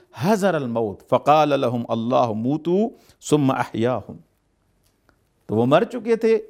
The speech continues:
اس سورہ بقرہ کے آیت نمبر دو سو تینتالیس میں یہ ثابت ہے۔ اچھا، اس کے علاوہ ایک، آ، آیت جس پر زیادہ مفسرین فوکس کرتے ہیں اور بیان کرتے ہیں،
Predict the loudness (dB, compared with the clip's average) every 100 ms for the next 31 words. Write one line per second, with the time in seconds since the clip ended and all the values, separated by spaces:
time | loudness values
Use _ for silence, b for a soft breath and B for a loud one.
0 | _ 0 0 0 2 2 -2 -2 -4 -2
1 | -2 -2 -4 -6 -8 -8 -6 -4 0 0
2 | -2 -6 -8 -8 b b b -2 0 2
3 | 0 0 -2 -10 -8 -6 -6 -10 -18 _
4 | _ _ _ _ _ _ 0 0 2 2
5 | 4 4 2 -2 -14 b b _ 0 0
6 | 0 -4 -4 -6 -10 -6 -2 0 0 -2
7 | -6 -14 -20 _ _ _ 0 2 0 -6
8 | -12 -12 -12 -4 -4 -2 -2 0 0 -2
9 | -4 -8 -6 -6 -6 -8 -10 -12 -12 -16
10 | -12 -10 -10 -8 -6 -6 -8 -10 -10 -8
11 | -8